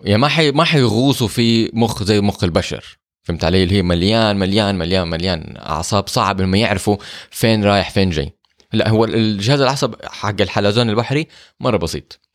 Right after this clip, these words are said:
لكن ال-، ال-، المهم كمان إنه يقدروا يعلموه. يمسكوا الحلزون البحري ويشكوها، يشكوه مثلًا بال-، بالدبوس أو مثلًا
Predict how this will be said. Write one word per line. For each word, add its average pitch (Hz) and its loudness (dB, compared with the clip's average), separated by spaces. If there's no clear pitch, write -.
لكن - 2
ال-، 139 0
ال-، 143 0
المهم 143 2
كمان 185 0
إنه 202 2
يقدروا 156 2
يعلموه. 113 0
يمسكوا 120 0
الحلزون 110 0
البحري 101 -2
ويشكوها، 110 -2
يشكوه 113 0
مثلًا 110 0
بال-، 85 2
بالدبوس 85 0
أو 113 2
مثلًا 104 -2